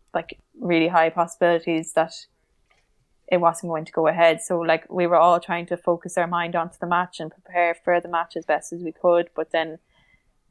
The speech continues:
it was just, it was really, like, it was frustrating that it was called. Um, but at, at the end of the day, like, we have those matches again, we'll get them again. So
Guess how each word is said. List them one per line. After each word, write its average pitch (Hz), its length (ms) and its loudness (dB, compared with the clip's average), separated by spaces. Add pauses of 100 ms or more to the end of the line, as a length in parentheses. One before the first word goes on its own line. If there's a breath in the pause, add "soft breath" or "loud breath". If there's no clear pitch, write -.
(340)
it 190 80 6
was 175 140 2
just, 180 180 -2
it 170 120 4
was 175 200 0
really, 175 280 4
like, 151 200 4
it - 20 2
was 170 140 -4
frustrating 170 640 0
that 165 140 4
it 156 60 2
was 160 160 -4
called. 165 500 0 (240)
Um, 165 300 -2 (840)
but 175 260 4
at, - 140 -8 (340)
at 180 100 -8
the 165 120 -6
end 175 240 -6
of 175 100 -2
the 175 80 -4
day, 170 300 2
like, 175 360 0 (140)
we 180 140 -2
have 170 180 2
those 175 160 2
matches 175 400 0
again, 170 480 -2 (100)
we'll 170 280 -2
get 175 200 0
them 175 140 0
again. 170 320 -2
So 170 400 -2